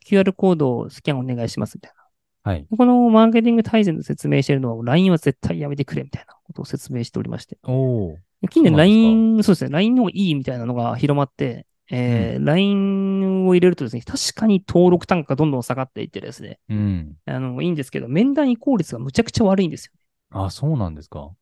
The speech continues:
Speaker 1: ライトに登録できるがゆえに、自分の個人情報を登録せずにライン登録しちゃうんで、
Speaker 2: あー。
Speaker 1: ちょっと覗こうみたいなユーザーがめちゃくちゃ大きいんですよね。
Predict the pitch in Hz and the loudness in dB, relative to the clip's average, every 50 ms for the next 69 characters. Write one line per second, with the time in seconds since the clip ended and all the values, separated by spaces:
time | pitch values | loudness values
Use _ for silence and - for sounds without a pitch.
0 | _ _ - 165 185 226 277 302 262 - - 151 135 - - 202 196 190 185 180 | _ _ -2 0 2 4 4 2 2 2 0 0 2 2 4 4 6 6 4 4
1 | - 180 165 170 - - 185 170 151 143 - - _ _ _ _ _ _ _ - | 2 2 0 0 2 2 2 2 2 0 -2 -8 _ _ _ _ _ _ _ -2
2 | 151 156 160 151 135 127 123 123 131 147 160 226 254 269 277 277 262 - - 240 | 2 4 4 4 2 0 -4 -6 -6 -4 -2 0 0 0 0 -2 -2 -2 -2 -2
3 | 220 269 269 269 262 247 262 277 262 208 190 156 139 - - 190 202 208 202 202 | 0 0 0 0 -2 -2 -2 -2 -2 -2 -4 -6 -6 -6 -4 -2 -2 0 -2 -2
4 | 202 - - - - - - 240 240 214 180 160 147 135 135 131 143 143 143 135 | -4 -8 -12 -18 -16 -8 -4 -2 -2 -2 -2 -4 -2 -2 -2 -2 -4 -4 -6 -6
5 | - 147 143 139 - 123 120 - 123 117 113 107 107 101 107 - 190 _ _ _ | -4 -4 -4 -6 -6 -10 -10 -10 -10 -10 -8 -8 -6 -6 -8 -8 -12 _ _ _
6 | - 110 107 110 117 113 113 113 113 113 113 117 117 117 113 110 110 107 107 104 | -16 -14 -14 -12 -12 -12 -12 -12 -14 -14 -14 -14 -14 -14 -14 -14 -12 -12 -12 -12
7 | 104 98 92 87 82 _ _ _ _ _ _ _ _ - - - 226 160 165 160 | -14 -14 -16 -18 -20 _ _ _ _ _ _ _ _ 0 2 4 8 8 8 10
8 | 151 214 208 - - 254 240 202 165 143 127 127 127 135 139 135 143 131 131 123 | 10 8 6 6 6 6 6 6 4 2 0 2 2 2 4 4 2 0 -2 -4
9 | 120 120 165 - - 180 156 156 - 156 143 - - 143 | -8 -10 -10 -10 -10 -10 -10 -10 -10 -12 -14 -14 -18 -20